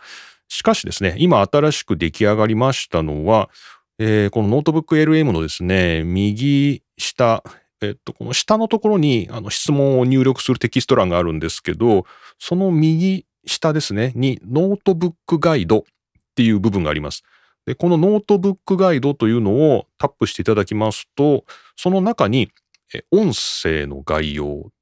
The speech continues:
ていうところがありますね。えー、音声を、えー、自動的にこのす-、放り込んだソースのトピックを要約して、それを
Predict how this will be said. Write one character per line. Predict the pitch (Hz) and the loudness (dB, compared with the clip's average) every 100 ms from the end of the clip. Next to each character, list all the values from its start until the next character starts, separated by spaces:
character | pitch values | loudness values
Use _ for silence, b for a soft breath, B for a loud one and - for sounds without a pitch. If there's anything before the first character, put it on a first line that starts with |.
| _ _ _ | _ _ _
て | - | -16
い | |
う | - | -12
と | 95 | -12
こ | 57 | -10
ろ | |
が | 50 | -12
あ | |
り | 57 | -12
ま | 65 | -12
す | - | -6
ね。 | 98 110 104 _ - | 0 0 0 _ -10
え | 76 76 | -8 -6
ー、 | - | 0
音 | 160 120 | 2 2
声 | - - 73 76 | -2 -6 -6 -2
を、 | 104 127 123 B B B B - | 2 2 0 B B B B -6
え | 85 | -4
ー、 | 82 | -4
自 | - 101 | -2 2
動 | 151 156 | 2 2
的 | 151 135 139 | 0 0 0
に | 127 120 - _ _ | 2 0 -2 _ _
こ | - 110 | -4 0
の | 107 98 _ _ | 0 -2 _ _
す-、 | - - - - - | -8 -6 -8 -12 -20
放 | - 147 151 | -2 2 2
り | 143 | 2
込 | 151 143 | 2 2
ん | |
だ | 98 | 2
ソ | - - 135 104 | 0 0 2 2
ー | |
ス | - 90 | 0 -2
の | 92 110 87 | 2 2 0
ト | - | -2
ピ | - - | -2 -2
ッ | _ _ _ | _ _ _
ク | - 80 | -6 -2
を | 76 | -2
要 | 85 117 139 | 0 2 2
約 | 139 131 - 117 | 2 0 -2 -4
し | - - | -2 0
て、 | 127 | 0
そ | - 131 | 0 0
れ | 156 | 2
を | 208 180 | 4 2